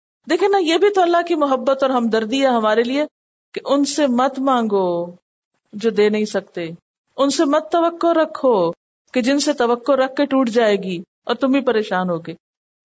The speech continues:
اس ہستی سے لو سب کچھ جو دے بھی سکتی ہے۔ In a way اللہ تعالیٰ ہمیں سب کی غلامی اور سب کی محتاجی سے نکال لیتے ہیں۔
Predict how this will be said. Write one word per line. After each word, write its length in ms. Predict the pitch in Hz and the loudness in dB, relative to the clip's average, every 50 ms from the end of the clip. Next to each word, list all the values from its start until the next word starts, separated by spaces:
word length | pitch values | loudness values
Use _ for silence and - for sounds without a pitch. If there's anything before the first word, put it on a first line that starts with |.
| _ _ | _ _
اس 180 | 226 254 247 269 | -4 -2 0 0
ہستی 300 | 233 233 - - 277 277 | 0 0 0 -2 -2 0
سے 140 | 277 262 | 0 0
لو 160 | 233 220 220 220 | 2 2 2 2
سب 300 | 220 - 220 196 - _ | 2 0 -4 -4 -4 _
کچھ 280 | - 185 - - - _ _ _ _ _ _ _ _ _ | -4 -4 -4 -4 -16 _ _ _ _ _ _ _ _ _
جو 140 | 185 202 208 | -2 -2 -2
دے 200 | 175 165 185 202 | 2 4 2 2
بھی 140 | 196 220 202 | 2 0 -4
سکتی 460 | - 196 175 175 - - 190 175 165 | -2 -4 -4 -4 -6 -10 -10 -8 -8
ہے۔ 80 | 165 170 - _ _ _ _ _ _ _ _ - 233 | -12 -12 -14 _ _ _ _ _ _ _ _ 0 2
In 60 | 254 | 2
a 40 | 247 | 4
way 220 | 226 240 277 294 | 4 4 2 2
اللہ 160 | 277 269 254 | 2 2 0
تعالیٰ 280 | 247 254 254 262 269 277 | -2 0 0 0 0 0
ہمیں 180 | 262 262 269 277 | -2 -2 -2 -2
سب 360 | 262 - 339 349 349 349 349 349 - | -2 0 0 2 2 2 0 0 0
کی 80 | 330 | -2
غلامی 500 | 339 240 247 254 247 247 254 262 285 285 | 0 2 2 2 2 2 0 0 0 0
اور 80 | 285 277 | 0 0
سب 180 | 277 - 330 330 330 | 0 -2 -4 -2 -2
کی 80 | 311 | -2
محتاجی 440 | 285 269 254 247 247 233 233 220 254 | 0 0 0 0 0 0 0 0 0
سے 120 | 247 262 | 0 0
نکال 300 | 233 208 190 202 175 165 | -2 0 0 0 0 0
لیتے 280 | 170 170 170 165 165 175 | 0 0 -2 -4 -4 -10
ہیں۔ 80 | 170 | -10